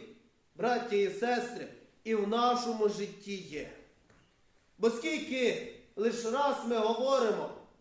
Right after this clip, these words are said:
"Коли я стану здоровий, то обов'язково піду, зроблю те і те.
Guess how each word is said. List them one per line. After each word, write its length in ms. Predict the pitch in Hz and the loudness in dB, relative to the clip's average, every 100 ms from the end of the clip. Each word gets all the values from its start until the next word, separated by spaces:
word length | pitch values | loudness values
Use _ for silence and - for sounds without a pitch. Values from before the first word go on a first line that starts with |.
| _ _ _ - | _ _ _ -16
"Коли 320 | 175 196 214 | -4 0 2
я 140 | 185 | 0
стану 540 | - - 233 233 202 170 | -4 -4 -2 -2 -2 -6
здоровий, 640 | 151 185 240 269 233 180 - - - _ _ _ _ | -6 0 2 2 0 -6 -10 -16 -20 _ _ _ _
то 120 | - 202 | -8 -6
обов'язково 1300 | 196 180 190 190 185 - - 269 233 196 - - - _ - | -4 -4 -4 -2 -4 -6 -2 2 4 2 0 -8 -18 _ -8
піду, 400 | 262 277 226 190 | -4 -2 -2 -2
зроблю 420 | 196 254 185 185 | 0 0 0 -4
те 360 | - 226 240 208 | -4 -4 -6 -10
і 40 | |
те. 400 | 180 170 160 - | -10 -6 -6 -6